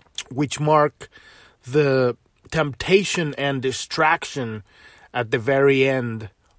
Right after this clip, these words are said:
of our journey of the Venus sequence.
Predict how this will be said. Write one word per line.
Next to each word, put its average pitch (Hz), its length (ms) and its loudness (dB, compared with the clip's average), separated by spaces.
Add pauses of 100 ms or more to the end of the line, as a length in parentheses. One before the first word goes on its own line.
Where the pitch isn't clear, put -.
of 120 260 0
our 120 220 2
journey 131 640 0
of 127 240 -2
the 131 100 -2
Venus 131 380 -4
sequence. 123 600 -8